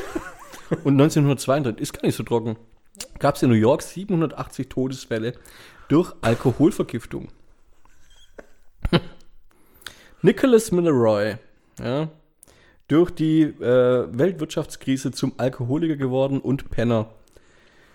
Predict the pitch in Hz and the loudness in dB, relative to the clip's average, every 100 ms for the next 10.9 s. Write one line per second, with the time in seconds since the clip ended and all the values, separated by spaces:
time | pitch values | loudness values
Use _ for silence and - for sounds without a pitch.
0 | _ - - 202 262 226 - 170 190 208 | _ -16 2 4 6 4 4 6 6 6
1 | 180 175 180 196 262 - - - 392 - | 8 8 8 6 4 -2 -4 2 2 2
2 | - - - - - - - _ - - | -16 -20 -8 -8 -8 -20 -20 _ -10 -10
3 | - - - - 120 147 147 - 139 127 | -14 -18 -18 -4 6 8 8 8 4 4
4 | 117 - 117 120 117 117 117 113 113 104 | 4 0 0 0 -2 -2 -2 -2 -2 -6
5 | 113 117 117 113 - - - _ - - | -6 -4 -4 -6 -10 -16 -20 _ -20 -10
6 | 101 113 113 113 107 107 117 98 98 - | -2 2 2 0 -2 -2 -2 -4 -8 -14
7 | _ _ _ _ - - 107 107 160 285 | _ _ _ _ -20 -8 -4 -2 -2 -4
8 | - - - _ _ _ _ - - - | -12 -20 -20 _ _ _ _ -20 -16 -4
9 | - - 190 196 143 123 - - - - | 0 2 2 0 0 0 -2 -8 -12 -4
10 | 131 117 123 - 135 131 143 139 185 | -4 -2 -6 -4 0 2 2 2 0